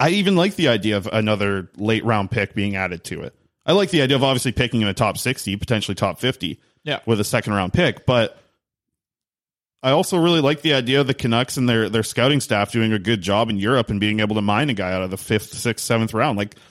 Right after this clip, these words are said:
Speaker 1: look at what they just did last year in the draft. Jonathan Myrenberg's trending up. Lucas Forsell is flying up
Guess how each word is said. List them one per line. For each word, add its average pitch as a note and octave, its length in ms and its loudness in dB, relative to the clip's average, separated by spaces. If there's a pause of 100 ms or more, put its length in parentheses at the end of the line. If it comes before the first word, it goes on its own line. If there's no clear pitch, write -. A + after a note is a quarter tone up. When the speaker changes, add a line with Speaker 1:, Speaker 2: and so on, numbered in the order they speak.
(200)
Speaker 1:
look C3 160 0
at D#3 40 4
what D#3+ 120 4
they D#3+ 80 2
just D#3 220 0
did E3 120 0
last D3 300 2
year B2 100 0
in F#2 60 -4
the D#2+ 60 -6
draft. - 320 -10
Jonathan A#2+ 300 0
Myrenberg's B2 560 2
trending B2 360 2
up. B2+ 320 0
Lucas A#2 380 0
Forsell A#2+ 420 2
is G2+ 100 -2
flying A#2 520 0
up A2 260 0